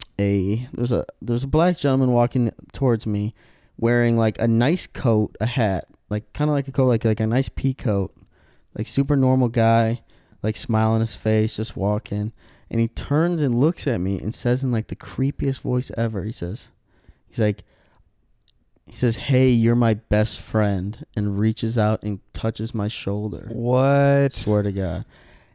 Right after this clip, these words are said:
Speaker 1: And I, like, shivered out of the way
Speaker 2: <laughs>
Speaker 1: and, like, avoided him and just kept, like, turned and just kept walking and, like,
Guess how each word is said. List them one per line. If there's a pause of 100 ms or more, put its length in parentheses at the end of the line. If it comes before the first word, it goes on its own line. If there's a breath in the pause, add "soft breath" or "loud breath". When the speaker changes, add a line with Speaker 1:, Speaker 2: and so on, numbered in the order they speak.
(160)
Speaker 1:
And (300)
I,
like, (440)
shivered
out
of
the
way (260)
Speaker 2:
<laughs>
Speaker 1:
and,
like,
avoided
him (540 soft breath)
and
just
kept,
like,
turned
and
just
kept
walking
and,
like,